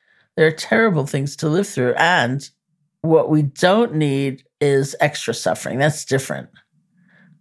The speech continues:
than the idea that I should be in some sublime state about this.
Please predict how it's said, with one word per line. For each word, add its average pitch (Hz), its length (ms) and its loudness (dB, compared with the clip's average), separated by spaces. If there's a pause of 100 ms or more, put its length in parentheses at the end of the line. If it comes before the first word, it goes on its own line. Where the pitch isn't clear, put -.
than 135 580 2
the 143 140 0
idea 135 320 0
that 127 160 2
I 127 80 0
should 143 260 -10
be 123 140 -6
in 123 100 -8
some 120 240 -6
sublime 127 460 -2
state 170 320 2
about 120 260 0
this. - 360 -8